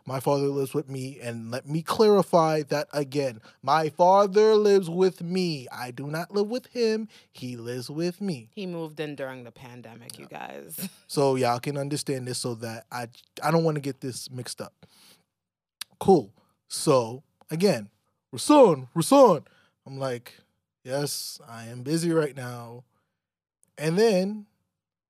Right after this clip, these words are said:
Speaker 1: he's just like, "Oh, okay,"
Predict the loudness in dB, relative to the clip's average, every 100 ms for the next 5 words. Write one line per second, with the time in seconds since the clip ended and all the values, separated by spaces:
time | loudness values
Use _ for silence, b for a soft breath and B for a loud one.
0 | _ -6 -2 -2 0 0 4 6 6 2
1 | _ _ _ _ _ _ _ _ 0 2
2 | 2